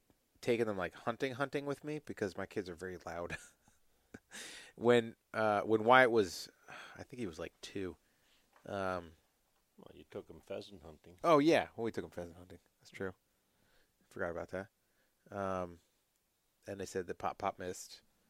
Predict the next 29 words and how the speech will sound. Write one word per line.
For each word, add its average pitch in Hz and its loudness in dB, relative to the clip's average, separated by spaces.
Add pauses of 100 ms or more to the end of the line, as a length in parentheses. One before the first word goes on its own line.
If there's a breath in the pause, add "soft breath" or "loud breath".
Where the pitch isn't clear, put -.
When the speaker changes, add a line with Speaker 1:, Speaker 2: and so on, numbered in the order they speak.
(120)
Speaker 2:
Yeah. 85 -20 (280)
Well, 87 -16
I 85 -10
Speaker 1:
And, 82 -16
Speaker 2:
did. 127 -8
Speaker 1:
and 95 -12
Daddy 92 -6
got 95 -8
shot 95 -8
the - -8
bird. 92 -6
<laughs> - -20 (500 soft breath)
Uh, 92 -2 (1040)
so, - -4
yeah, 127 6
it's - -20
brought 117 0
'em 87 -6
out. 87 -10 (300)
Um, 110 2 (140)
I'm 127 -2
still 202 8
trying 165 8
to 127 8
convince 113 0
them. 104 -4
I 117 6
got 131 8
a, 113 6